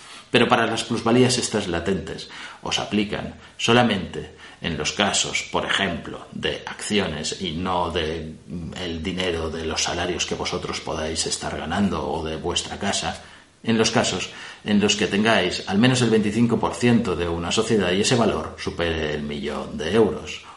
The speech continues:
o en el caso de que tengáis acciones, por ejemplo, cotizadas en bolsa, que tengan un valor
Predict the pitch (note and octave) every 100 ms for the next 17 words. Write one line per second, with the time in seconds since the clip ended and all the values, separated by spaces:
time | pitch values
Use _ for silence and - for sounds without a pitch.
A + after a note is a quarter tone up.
0 | - G#2 E2 D2+ - - - G2 F#2+ F#2
1 | G2+ - E2 E2+ G2 F#2 A2 A#2 G#2+ -
2 | A#2+ A2 G2 - - - - F#2 G2+ G2
3 | G2+ G2 G#2 F#2 - G2 F2+ F2+ - -
4 | - - - - _ - F#2+ D#2 - A2+
5 | F#2+ D#2 D#2+ - - G2 F#2 G2+ G2+ E2+
6 | E2 -